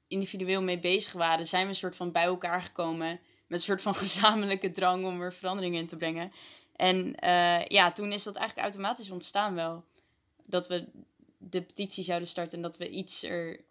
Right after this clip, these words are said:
tegen wilden doen met z'n allen. Ja, dat was, ja, ik denk de timing was heel goed inderdaad. Maar ook zonder die timing was de hele petitie er ook niet geweest.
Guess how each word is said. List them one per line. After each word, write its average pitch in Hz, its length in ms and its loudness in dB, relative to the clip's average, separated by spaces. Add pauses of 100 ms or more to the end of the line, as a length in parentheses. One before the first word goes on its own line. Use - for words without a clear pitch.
(360)
tegen 185 380 -2
wilden 180 340 0
doen 190 180 0
met 170 160 -4
z'n - 60 -4
allen. 170 360 -4 (680)
Ja, 175 260 -2
dat 175 160 -10
was, - 320 -4 (180)
ja, 170 320 -6 (180)
ik 170 140 -14
denk 180 280 -8
de 170 120 -8
timing 214 400 2
was 208 120 -4
heel 202 140 -2
goed 214 240 -8
inderdaad. 196 460 -2
Maar 180 400 -2
ook 185 180 0
zonder 208 320 -2
die 202 120 -2
timing 196 340 0
was 185 160 -2
de 190 60 -2
hele 185 160 -2
petitie 185 400 -8
er 180 80 -4
ook 175 80 -8
niet 175 200 -8
geweest. - 440 -12